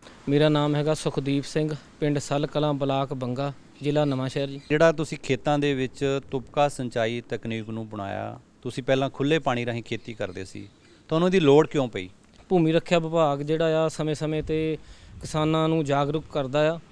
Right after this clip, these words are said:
Speaker 1: ਅਸੀਂ ਦੋ ਹਜ਼ਾਰ ਗਿਆਰਾਂ ਬਾਰਾਂ ਦੇ ਵਿੱਚ ਇਹਨਾਂ ਦਾ ਇੱਕ ਕੈਂਪ ਅਟੈਂਡ ਕੀਤਾ, ਜਿਹਦੇ ਵਿੱਚ ਅਸੀਂ ਇੱਕ ਲਾਈਨ ਇਹਨਾਂ ਤੋਂ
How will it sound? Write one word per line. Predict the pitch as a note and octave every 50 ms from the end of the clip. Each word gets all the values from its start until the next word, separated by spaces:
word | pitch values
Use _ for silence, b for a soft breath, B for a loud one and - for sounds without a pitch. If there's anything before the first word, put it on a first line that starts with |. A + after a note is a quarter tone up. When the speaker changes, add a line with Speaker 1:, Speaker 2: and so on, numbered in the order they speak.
| b b b b b b b - - F3
Speaker 1:
ਅਸੀਂ | - F#3+ G3+ F#3+
ਦੋ | E3 F3 F3 E3+
ਹਜ਼ਾਰ | D#3 F#3 F3+ F3
ਗਿਆਰਾਂ | D3+ D3+ C#3+ C#3 D3 D#3 D#3+
ਬਾਰਾਂ | D#3 D#3+ D#3 D#3+
ਦੇ | D#3+ E3
ਵਿੱਚ | D#3+ D#3+ D#3 -
ਇਹਨਾਂ | D#3+ D#3 E3 E3
ਦਾ | D#3+ D#3+
ਇੱਕ | D3+ -
ਕੈਂਪ | C#3+ - D#3 D3 C#3+ C3 - D#3 D3+ D3+ D3+ D#3 -
ਅਟੈਂਡ | E3 D3 D#3 C#3+ C#3+ D3
ਕੀਤਾ, | C#3 C3+ C3 - - D3 D3+
ਜਿਹਦੇ | C#3+ D3 D#3 D#3 E3+ D#3+
ਵਿੱਚ | D#3 D#3 C3+ - D#3
ਅਸੀਂ | C#3+ - - D#3 D#3 D#3
ਇੱਕ | C#3+ - -
ਲਾਈਨ | D3 C#3+ C#3 C#3 C#3+ D3+ D#3
ਇਹਨਾਂ | D#3+ D#3+ D#3+
ਤੋਂ | D3 - D#3+ D#3 D#3 D3+ D3 C#3 C3+